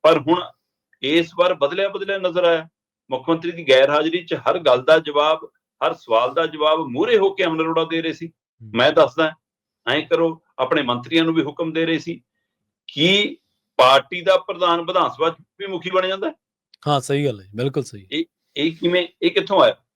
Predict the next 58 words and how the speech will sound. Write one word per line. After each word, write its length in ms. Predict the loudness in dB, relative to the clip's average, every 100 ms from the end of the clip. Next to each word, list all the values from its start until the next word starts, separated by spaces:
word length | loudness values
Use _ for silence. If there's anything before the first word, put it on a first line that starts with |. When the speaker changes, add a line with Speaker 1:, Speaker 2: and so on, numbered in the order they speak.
| -20
Speaker 2:
ਹੂੰ। 380 | -20 -20 -20 -6
Speaker 1:
ਕੀ 140 | -4
ਇਹ 320 | -4 -2 -2
ਦਿੱਲੀ 240 | -2 -4 -2
ਤੋਂ 200 | 2 2
ਦਿੱਤਾ 220 | 4 6
ਹੋਇਆ 180 | 8 6
ਥਾਪੜਾ 400 | 2 -2 0 0
ਹੈ? 80 | -2 _
ਦਿੱਲੀ 160 | -12 -10
ਤੋਂ 140 | -8
ਦਿੱਤਾ 240 | -10 -4 0
ਹੋਇਆ 100 | 0
ਅਸ਼ਾਰ-, 440 | 2 2 0 -4
ਅਸ਼ੀਰਵਾਦ 480 | -20 -14 -2 2 2
ਹੈ? 60 | 0
Speaker 2:
ਹੂੰ, 320 | -2 -14 -12
ਹੂੰ। 80 | -2
Speaker 1:
ਕੀ 100 | 0
ਇਹ 100 | 0 2
ਤੈਅ 260 | 4 4
ਸੀਗਾ 240 | 0 0 -2
ਕਿ 160 | -2
ਭਗਵੰਤ 420 | -10 -4 -4 -4 -4
ਮਾਨ 300 | -2 -2 -2
ਦੀ 100 | -6
ਬਜਾਏ 260 | -2 -2
ਇਸ 200 | -2 -8 -10
ਨੂੰ 80 | -6
ਉਭਾਰਿਆ 320 | -2 2 2
ਜਾਵੇ? 340 | 0 -6 -8 -18 _ _
ਇਹਦੇ 180 | -6 -4
ਕੀ 300 | -4 -2 4
ਅਰਥ 260 | 4 4 0
ਨੇ 240 | 0 0 -6 2
ਰਾਜਨੀਤਿਕ? 600 | 4 4 2 -4 -6 -6 -12 _ _
ਇਹ 180 | 2 4
ਆਉਣ 180 | 4 2
ਵਾਲਾ 140 | 2
ਵਕਤ 500 | 2 2 0 -2 -12 -12 _ _
ਸ਼ਾਇਦ 220 | -4 -4 -4
ਸਪਸ਼ਟ 440 | -6 -2 -2 -2
ਕਰੇ, 240 | -6 -6 -6 _ _
ਪਰ 160 | 2 2
ਅੰਦਰ 260 | 2 0
ਇੱਕ 200 | 0 -8
ਸਮੇਂ 280 | -10 -6 -6
'ਚ 80 | -6
ਦੋ 180 | -2 0
ਦੋ 120 | 0
ਮੁੱਖ 240 | -2 -2
ਮੰਤਰੀ 320 | -2 0 -2 -6
ਵੀ 120 | 0
ਕੰਮ 200 | -2 0
ਕਰਦੇ 280 | -2 -2 -6
ਨਜ਼ਰ 260 | -12 -14
ਆਏ। 280 | -14 -12 -10
Speaker 2:
ਹੂੰ। 220 | -10 -4